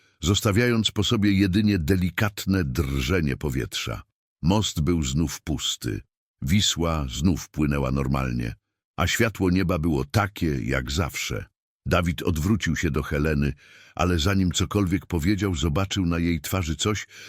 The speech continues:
czego nie spodziewałby się nigdy. Łagodny uśmiech. "Teraz uwierzą?", zapytał. Helena spojrzała na niebo, jakby wciąż tam coś widziała.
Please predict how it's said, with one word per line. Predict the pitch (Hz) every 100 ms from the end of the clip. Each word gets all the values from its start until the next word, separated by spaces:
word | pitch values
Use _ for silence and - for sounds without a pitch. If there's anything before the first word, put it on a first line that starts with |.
| -
czego | - 92 95
nie | 95
spodziewałby | - 98 80 104 87 85 76
się | 80 90
nigdy. | 85 82 90 60 57 64 - _ _ _ -
Łagodny | 78 82 76 87 64 69 80 -
uśmiech. | 80 - - 58 55 - _ _ -
"Teraz | 92 82 -
uwierzą?", | 78 69 82 73 98 113 117 _ _ _ -
zapytał. | 73 69 - - 55 55 _ _ _
Helena | 78 82 82 78
spojrzała | - 82 71 85 80
na | 76
niebo, | 73 92 80
jakby | 82 67 76
wciąż | - - 95 90
tam | - 80 69
coś | 90 69
widziała. | 69 67 98 82 67